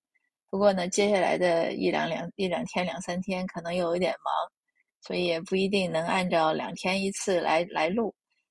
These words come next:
呃，现在正好有时间，有想法，就随时说一下。今天想说什么呢？我想说的标题就是“成长中的父母”。呃，之前我也讲过，有，有，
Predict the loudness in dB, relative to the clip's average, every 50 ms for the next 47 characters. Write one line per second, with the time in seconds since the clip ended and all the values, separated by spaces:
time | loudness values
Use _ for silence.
0 | _ _ _ 0 0 0 0 0 -2 0 2 2 2 2 2 0 -2 -2 2 2
1 | 2 2 2 0 -2 -2 -2 0 0 2 2 2 2 -2 -4 -4 -4 -4 -4 -2
2 | -2 -2 0 0 0 0 -2 -4 -4 -10 _ _ -12 -8 -8 -8 -8 -8 -6 -6
3 | -4 -4 -4 -4 -4 -2 -2 0 -2 -2 -2 -4 -6 -10 -10 -12 _ _ _ _
4 | _ _ _ _ _ _ _ _ _ _ _ 0 2 4 4 4 4 2 0 0
5 | 0 2 2 0 0 -2 -4 -4 -4 -4 -4 -4 -6 -8 _ _ _ _ _ _
6 | -6 -4 -4 -4 -4 -2 -2 0 0 0 0 0 0 0 0 -2 -4 -4 -4 -4
7 | -4 -4 -4 -6 -6 -4 0 0 0 0 -2 -4 -2 0 0 -2 -2 -2 -4 -4
8 | -4 -4 -8 -16 -18 _ _ _ _ _ _ _ _ _ _ -20 _ _ _ _
9 | _ _ _ _ _ _ -4 -4 -4 -4 -6 -10 -14 -20 -20 _ -4 -2 -2 0
10 | 2 0 2 2 2 2 2 0 0 -2 -4 -2 -2 -2 -2 0 -2 -2 -2 -2
11 | -2 -2 -2